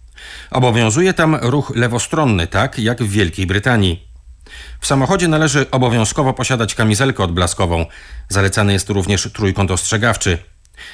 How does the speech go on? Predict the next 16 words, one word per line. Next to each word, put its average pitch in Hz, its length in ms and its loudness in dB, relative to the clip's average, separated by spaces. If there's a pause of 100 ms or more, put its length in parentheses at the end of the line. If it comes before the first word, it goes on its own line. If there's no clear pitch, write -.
(120)
Pasażerowie 110 760 2
podróżujący 95 680 0
na 104 80 2
przednich 117 340 0
siedzeniach 147 520 0 (120)
muszą 143 340 2
zapinać 127 420 0
pasy 123 220 -2
bezpieczeństwa. 120 760 0 (460)
Z - 120 -6
tyłu 175 220 4
ich 113 120 2
zapinanie 117 680 0
jest 101 240 0
tylko 95 260 0
zalecane. 90 720 0